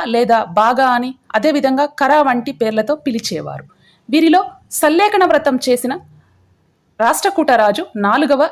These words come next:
ఇంద్రుడు. వీరి నగర నిర్మాణ శైలి వేసర శైలి. వీరి కాలంలో ముఖ్యమైన నిర్మాణాలు ఎల్లోరాలోని దశావతార గుహలు, ఎలిఫెంటా గుహలు. ఎల్లోరా గుహలలోని ప్రపంచ ప్రసిద్ధి చెందిన ఏకశిలా కైలాసనాథ ఆలయాన్ని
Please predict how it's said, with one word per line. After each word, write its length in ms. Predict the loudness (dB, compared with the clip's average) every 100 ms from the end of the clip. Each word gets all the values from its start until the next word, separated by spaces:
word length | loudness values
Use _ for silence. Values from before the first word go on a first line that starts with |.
| -4 -4
ఇంద్రుడు. 360 | -2 -2 -4 -10 _ _ _ -2
వీరి 240 | 0 0 -2 -2
నగర 200 | 0 2 2
నిర్మాణ 340 | 2 2 2 0 0
శైలి 260 | -2 -2 -8 _ -6
వేసర 320 | -4 0 0 0 -2
శైలి. 240 | -4 -6 -14 _ _ -2
వీరి 240 | 0 0 -2 _
కాలంలో 440 | 0 2 4 2 2 0 -6
ముఖ్యమైన 400 | -2 2 4 4 0
నిర్మాణాలు 480 | -2 -2 -2 -4 -6 _ _ -2
ఎల్లోరాలోని 680 | 2 6 6 6 4 2 0 -2
దశావతార 560 | -2 2 2 4 2 2 0
గుహలు, 240 | -2 -4 -6 -8
ఎలిఫెంటా 460 | -4 0 2 2 2 0
గుహలు. 260 | -2 -4 -6 _ _ _
ఎల్లోరా 320 | 0 4 6 4 2
గుహలలోని 400 | 2 2 0 0
ప్రపంచ 320 | 0 0 0 -2
ప్రసిద్ధి 340 | -2 -2 -4 -4 -4
చెందిన 240 | -2 -4 -2 -2
ఏకశిలా 420 | 0 0 0 0 0
కైలాసనాథ 600 | 0 0 0 -2 -2 -2 -2 -2
ఆలయాన్ని 400 | -2 -2 -2 -4